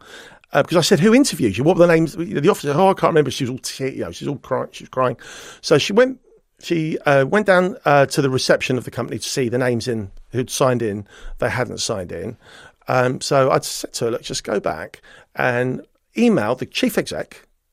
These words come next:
of the company, H R, and just say, 'Two police officer, you know, or police officers have walked in here into the office. Um, I've had, I've been accused of all of these things.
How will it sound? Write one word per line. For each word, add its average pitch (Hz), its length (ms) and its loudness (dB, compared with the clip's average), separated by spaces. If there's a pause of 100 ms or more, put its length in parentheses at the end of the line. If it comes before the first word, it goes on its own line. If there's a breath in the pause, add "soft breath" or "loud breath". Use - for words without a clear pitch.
(100)
of 135 60 -20
the 120 60 -14
company, 123 460 -8 (340 loud breath)
H 226 240 0
R, 107 320 -4 (360 loud breath)
and 135 120 0
just - 220 0
say, 123 340 -2
'Two - 200 -4
police - 240 -2
officer, 127 420 -6
you 165 80 0
know, - 60 -4
or 135 160 -4
police - 280 -2
officers 117 280 -6
have 120 120 -4
walked 226 260 -8
in 139 100 -4
here 120 420 -4 (240 loud breath)
into 190 240 0
the 123 100 -4
office. - 380 -6 (360 loud breath)
Um, 123 380 0 (200)
I've 156 140 0
had, 160 200 -2
I've 135 160 0
been 131 140 0
accused 156 520 0
of 117 560 2 (520 soft breath)
all 233 180 6
of 156 120 2
these 139 240 -4
things. - 420 -8